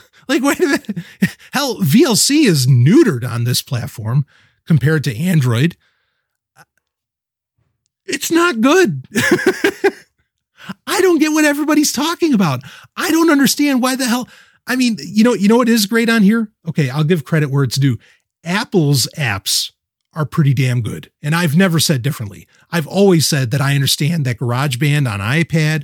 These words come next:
or even Pages, you know, like, they're, um, you know, all of those things that are, that are built into this, those are dynamite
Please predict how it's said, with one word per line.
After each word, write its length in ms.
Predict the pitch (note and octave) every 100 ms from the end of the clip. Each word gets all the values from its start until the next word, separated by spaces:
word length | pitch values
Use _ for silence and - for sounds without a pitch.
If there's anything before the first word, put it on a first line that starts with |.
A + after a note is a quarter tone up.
| - _ _
or 300 | B2+ B2+ A#2
even 360 | A#2+ D3+ B2+ G#2
Pages, 920 | - D3+ F3+ D#3 E3+ E3 D#3 D3 - - _
you 100 | D3
know, 160 | D3 D3
like, 200 | B2 A2+
they're, 320 | C3 C3 B2+ - _ _ -
um, 480 | C3 A#2+ A2+ A2 -
you 120 | - D3+
know, 80 | B2+
all 200 | B3+ B3
of 80 |
those 240 | G3 G3+ -
things 260 | D3 C3
that 140 | E3+ C#3
are, 120 | C3
that 200 | G#2+ C3
are 60 | A#2+
built 260 | D#3+ D3+
into 160 | D#3 F3
this, 220 | F3+ - _ _
those 320 | - A#3 A3 E3
are 160 | C#3+
dynamite 840 | A#2 G#2+ - D#3 D#3 C#3+ G#2+ F#2+